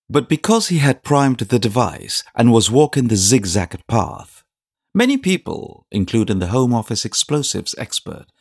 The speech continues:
Vivian Daring Magendie and the novelist Joseph Conrad, who loosely based his book, The Secret Agent, on the event, suspected that Bourdon had wanted to attack the observatory. Bourdon, so the story goes,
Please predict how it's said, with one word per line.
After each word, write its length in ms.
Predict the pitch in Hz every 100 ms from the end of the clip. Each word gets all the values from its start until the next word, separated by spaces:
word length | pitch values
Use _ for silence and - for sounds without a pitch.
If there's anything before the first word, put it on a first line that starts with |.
| _ -
Vivian 420 | 147 135 143 127
Daring 380 | 127 117 117 107
Magendie 640 | 98 113 95 87 69 - _ _ _
and 160 | - 139
the 80 | 143
novelist 520 | 185 202 196 190 -
Joseph 420 | 156 143 151 -
Conrad, 560 | - 139 92 - - - _ _ -
who 80 | 151
loosely 460 | 143 196 - 87
based 360 | 87 101 95 -
his 120 | 101
book, 320 | - 87 - _ -
The 80 | 104
Secret 420 | 113 98 101 -
Agent, 420 | 120 104 - 69 -
on 160 | 95
the 140 | 90 95
event, 400 | 110 117 127 - _ _ _ -
suspected 560 | - 185 - 247 247 220
that 200 | 160 127
Bourdon 400 | 143 160 160 151
had 360 | - 170 233
wanted 460 | 117 101 92 95 87
to 120 | 104
attack 320 | 95 107 -
the 80 | 113
observatory. 840 | 107 143 151 - - - - - _ _ _ _ _ _ _ _ _ _ _ _
Bourdon, 580 | 113 147 180 185 95 - -
so 240 | - 107
the 100 | 95
story 340 | - 110 104
goes, 540 | 98 131 101 - -